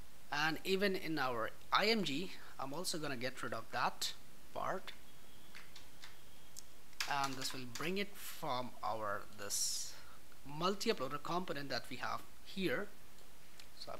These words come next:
gonna copy this, paste it just down at the bottom. So uploaded I M Gs, in the uploaded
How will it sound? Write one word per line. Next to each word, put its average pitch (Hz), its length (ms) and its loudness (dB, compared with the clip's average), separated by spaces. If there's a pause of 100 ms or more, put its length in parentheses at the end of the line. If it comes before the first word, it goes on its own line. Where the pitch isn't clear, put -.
gonna 139 140 -2
copy 196 340 2
this, 175 360 0 (2250)
paste 180 260 2
it 185 120 0
just - 320 2
down 123 280 2 (140)
at 107 80 -2
the 104 60 -2
bottom. 160 480 2 (1000)
So 120 400 -2 (220)
uploaded 123 500 0 (120)
I 135 140 6
M 202 180 6
Gs, 170 400 2
in 135 180 -4
the 110 60 -2
uploaded 117 360 0